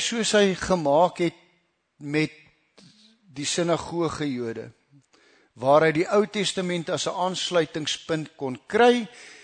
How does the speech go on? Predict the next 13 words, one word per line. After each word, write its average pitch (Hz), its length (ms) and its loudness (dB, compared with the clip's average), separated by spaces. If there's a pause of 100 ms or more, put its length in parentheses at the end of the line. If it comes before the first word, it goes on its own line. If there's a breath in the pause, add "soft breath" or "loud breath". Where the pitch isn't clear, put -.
(160 loud breath)
en 139 160 -4
met 135 180 -4
hulle 135 160 -2
kon 127 260 -10
praat, 226 440 -2
soek - 280 -6
hy 185 80 4
nou 151 240 4
'n 160 100 0 (140)
aansluitingspunt 170 1000 -2 (600 loud breath)
om 151 100 -4
met 156 140 4
die - 100 0